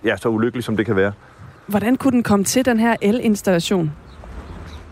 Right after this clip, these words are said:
Speaker 1: Ja, den er så gemt bag ved en, en ståldør med lås på, øh, altså, som er, den er vel, øh, ja, t-, cirka så stor som et A fire-ark. Øh, og hvordan den har lykkes at gøre det, det, det ved vi jo ikke andet end, at, at, at de er utrolig stærke.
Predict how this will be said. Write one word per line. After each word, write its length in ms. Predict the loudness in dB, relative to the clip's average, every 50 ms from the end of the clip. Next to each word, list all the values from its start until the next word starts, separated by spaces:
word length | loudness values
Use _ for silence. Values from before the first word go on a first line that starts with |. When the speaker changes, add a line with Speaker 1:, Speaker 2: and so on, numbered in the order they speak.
| -20 -18 -12 -10 -8 -8 -8 -8 -4 -2
Speaker 1:
Ja, 80 | 0 0
den 180 | 0 2 2 0
er 60 | 0
så 160 | 0 -2 -4 0 0
gemt 280 | 0 0 0 -2 -2
bag 240 | 0 0 2 2 0
ved 100 | 0 0
en, 120 | 0 -2 -4 -2 0
en 120 | -2 -2
ståldør 640 | -2 -2 -2 0 0 0 0 0 0 2 2 2 2
med 160 | 0 -2 -4
lås 360 | -2 -2 -2 -2 -2 -4 -8
på, 320 | -6 0 0 2 2 0 -4 -8 -20 -20 -20 -10 -2 2
øh, 240 | 2 4 4 4 4
altså, 140 | 2 0 0
som 180 | -2 0 0 0
er, 140 | 0 0
den 240 | -2 0 0 0 2
er 60 | 0
vel, 180 | 0 0 0 0
øh, 280 | 0 0 0 0 -2 -4 -6 -6 -6 -6 -4 -2
ja, 140 | 0 0 0
t-, 460 | 0 -4 -12 -16 _ _ -10 -6 -6
cirka 260 | -4 -2 0 0 0 -2
så 120 | -4 -6
stor 200 | -2 0 0 0
som 160 | 0 -2 -2
et 60 | 0
A 80 | 0 0
fire-ark. 580 | 0 -2 -4 0 0 2 2 0 -2 -4 -10 -16 -20 -20 -20 -20 -20 -12 _ -2
Øh, 260 | 0 0 2 0 0 0
og 80 | -2 -2
hvordan 300 | 0 0 0 0 0 -2
den 120 | -2 0
har 140 | 0 -2 0
lykkes 340 | 0 0 0 0 0 -2 -2
at 80 | -2
gøre 180 | 0 0 0 0
det, 180 | 0 -2 0
det, 260 | 0 0 0 0 0 -2
det 120 | 0 0
ved 120 | 0 0
vi 140 | 2 2 4
jo 80 | 4 4
ikke 200 | 4 4 2 2
andet 200 | 4 2 2 2
end, 80 | 2
at, 160 | 0 -2 -2 0
at, 180 | -2 -2 0 0
at 180 | -2 -2 -2 -2
de 160 | 0 0 2
er 120 | 2 2
utrolig 480 | 0 -4 -4 -4 -2 -2 -2 -2 -4 -4
stærke. 420 | -2 0 2 2 2 0 -2 -6